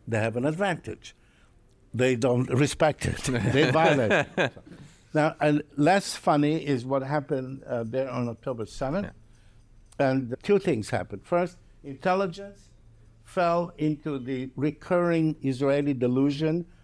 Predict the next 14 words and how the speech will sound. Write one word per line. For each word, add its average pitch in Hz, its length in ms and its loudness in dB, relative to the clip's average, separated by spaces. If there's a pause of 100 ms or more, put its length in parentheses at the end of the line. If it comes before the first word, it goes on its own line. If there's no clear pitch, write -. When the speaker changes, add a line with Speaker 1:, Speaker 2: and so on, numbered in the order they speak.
(160)
Speaker 1:
that 135 180 2
there 143 140 2
will 151 200 2
be 151 180 -2
one 143 320 -2
day 139 340 0
some 123 280 -6
Arab 135 360 -4
leadership 135 640 -8
that's 127 220 -4
actually 131 380 0
interested 120 520 -2
in 113 140 0
development. 101 480 -2